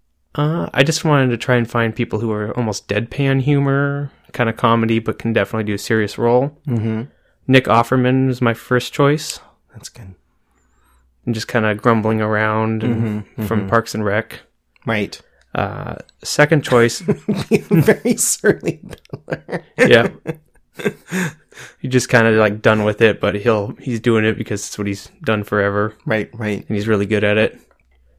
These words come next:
Speaker 1: Uh, second choice was Jonathan Banks from Breaking Bad.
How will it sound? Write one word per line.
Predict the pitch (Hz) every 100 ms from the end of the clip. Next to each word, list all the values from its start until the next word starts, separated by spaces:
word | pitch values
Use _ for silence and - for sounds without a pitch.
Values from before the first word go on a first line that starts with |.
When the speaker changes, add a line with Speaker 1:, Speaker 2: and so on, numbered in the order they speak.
| _ _ _ _ _ _ -
Speaker 1:
Uh, | 104 104
second | - 135 131
choice | 120 117 110 -
was | 107 104 117
Jonathan | 117 131 165 180
Banks | 131 113 113 - -
from | - 110
Breaking | 113 117 123
Bad. | 104 95 104 120